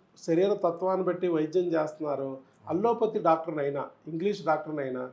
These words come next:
Speaker 1: నేను కూడా మీ పద్ధతిలోనే వెళ్తున్నాను.
Speaker 2: అవునండి.
Speaker 1: మెడిసిన్ ఇంగ్లీష్ మందేమో కానీ
Speaker 2: అవును సార్.
Speaker 1: పద్ధతి మాత్రం మీ పద్ధతే.
Speaker 2: అవును సార్.
Speaker 1: టైమ్ ఇస్తున్నాను పేషెంట్కి, రెండు గంటలు కూర్చుంటున్నాను.
Speaker 2: అవును సార్.
Speaker 1: వాళ్ళతో మాట్లాడుతున్నాను, ఇంటరాక్ట్ అవుతున్నాను,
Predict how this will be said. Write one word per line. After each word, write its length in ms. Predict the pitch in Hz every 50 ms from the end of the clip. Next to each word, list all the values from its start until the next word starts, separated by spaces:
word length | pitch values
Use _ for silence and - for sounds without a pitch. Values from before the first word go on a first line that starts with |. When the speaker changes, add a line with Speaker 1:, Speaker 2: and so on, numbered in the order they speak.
| - _ _ _ - -
Speaker 1:
నేను 200 | - 180 202 214
కూడా 160 | 202 220 220
మీ 220 | 220 196 185 190 180
పద్ధతిలోనే 560 | 190 202 196 202 196 - 196 190 190 190 208
వెళ్తున్నాను. 460 | 196 165 165 - 131 127 123 113 107 - - - -
Speaker 2:
అవునండి. 680 | 135 123 110 110 107 - _ _ _ _ _ - 123 131
Speaker 1:
మెడిసిన్ 340 | 139 156 196 202 - 269 254
ఇంగ్లీష్ 340 | 240 220 214 226 226 220 214
మందేమో 440 | 202 190 185 185 196 190 180 175 151
కానీ 280 | 143 139 135 147 175
Speaker 2:
అవును 220 | 220 262 269 - -
సార్. 420 | 120 113 107 - - - 165 160
Speaker 1:
పద్ధతి 260 | 156 - 240 254 247 262
మాత్రం 360 | 240 226 226 226 254 254 233
మీ 100 | 208 190
పద్ధతే. 400 | - 156 135 127 123 - - - - _ _ -
Speaker 2:
అవును 220 | 110 107 - -
సార్. 240 | - _ _ _ -
Speaker 1:
టైమ్ 240 | 151 156 175 185 196
ఇస్తున్నాను 420 | 185 190 196 196 196 190 190 190
పేషెంట్కి, 560 | 190 185 175 175 175 185 185 180 175 170 190
రెండు 320 | 170 143 151 151 156 147 151
గంటలు 400 | 143 - 135 147 156 190 196 196
కూర్చుంటున్నాను. 640 | 170 175 165 - 190 170 165 160 165 170 170 170 170 - _ _ _ -
Speaker 2:
అవును 200 | 117 117 113 -
సార్. 400 | - - _ _ _ _ _ -
Speaker 1:
వాళ్ళతో 340 | 135 139 160 180 - 214 196
మాట్లాడుతున్నాను, 920 | 170 143 131 151 156 - 180 185 180 180 180 185 180 180 180 180 185 190 - - -
ఇంటరాక్ట్ 440 | 160 147 151 170 180 180 175 - 185
అవుతున్నాను, 500 | 175 175 170 180 175 180 180 180 185